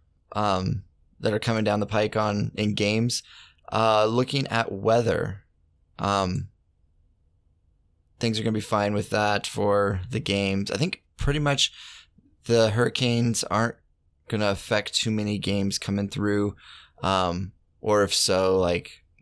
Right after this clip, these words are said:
it would be, there'd be some stuff coming about, about it right now. Um, thunderstorms happening, it looks like, in Miami. Um, but it still looks like it's gonna be fine. Eighty-five degrees at, at kickoff, and so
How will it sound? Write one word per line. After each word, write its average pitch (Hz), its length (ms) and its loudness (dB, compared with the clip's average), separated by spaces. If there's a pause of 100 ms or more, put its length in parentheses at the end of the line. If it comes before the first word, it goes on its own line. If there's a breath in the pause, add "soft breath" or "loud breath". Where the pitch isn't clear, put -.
(260)
it 90 160 -2
would 85 200 -2
be, 90 420 -2
there'd 92 140 -2
be 92 100 -2
some 92 160 -4
stuff 90 220 -4
coming 92 220 -4
about, 90 360 -2
about 87 200 -2
it - 80 -4
right 90 100 -2
now. 90 280 -2 (440 loud breath)
Um, 90 280 0
thunderstorms 107 600 0
happening, 104 480 0
it 95 80 -2
looks 98 220 -2
like, 98 240 -4
in 101 160 -2
Miami. 95 640 -2 (460 loud breath)
Um, 90 520 0 (280)
but 98 140 0
it 90 60 2
still 101 220 0
looks 92 220 -2
like 92 180 -2
it's - 140 -6
gonna 95 140 -2
be 90 100 -2
fine. 90 640 -2
Eighty-five 90 460 0
degrees 90 580 -4
at, 98 100 -4
at 90 200 -4
kickoff, 90 480 -2
and - 120 -2
so - 440 -2